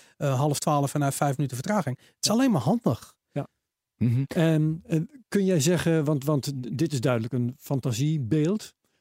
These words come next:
Speaker 2: hoewel sommige dingen daarvan al wel een beetje werken in Layer bijvoorbeeld, hè?
Speaker 1: Mhm.
Speaker 2: Die,
Speaker 1: Ja,
Speaker 2: eh,
Speaker 1: ja, zeker, ja.
Speaker 2: een Nederlandse app of reeks van apps.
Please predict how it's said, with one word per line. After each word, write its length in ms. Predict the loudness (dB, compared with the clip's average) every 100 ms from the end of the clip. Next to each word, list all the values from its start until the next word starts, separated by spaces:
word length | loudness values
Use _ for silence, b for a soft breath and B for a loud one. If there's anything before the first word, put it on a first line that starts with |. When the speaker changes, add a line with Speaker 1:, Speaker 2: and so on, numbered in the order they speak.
| _
Speaker 2:
hoewel 240 | -2 0
sommige 320 | 0 -2 0
dingen 200 | 0 0
daarvan 260 | 0 -2 -4
al 160 | -4 -4
wel 180 | -2 -2
een 80 |
beetje 280 | -4 -6 -6
werken 280 | -6 -6 -6
in 120 | -4
Layer 360 | -2 0 0 -2
bijvoorbeeld, 560 | -2 -2 -2 -4 -6
hè? 100 | -4 -2
Speaker 1:
Mhm. 200 | 0 0
Speaker 2:
Die, 120 | 0
Speaker 1:
Ja, 140 | 0
Speaker 2:
eh, 60 | 0
Speaker 1:
ja, 180 | -2 -2
zeker, 360 | -4 -6 -8
ja. 120 | -10 -6
Speaker 2:
een 180 | -2 0
Nederlandse 840 | 2 2 0 0 0 2 0 -2 -4
app 220 | -8 -8 -12
of 80 | -14
reeks 360 | -6 -4 -4 -6
van 180 | -8 -8
apps. 260 | -8 -12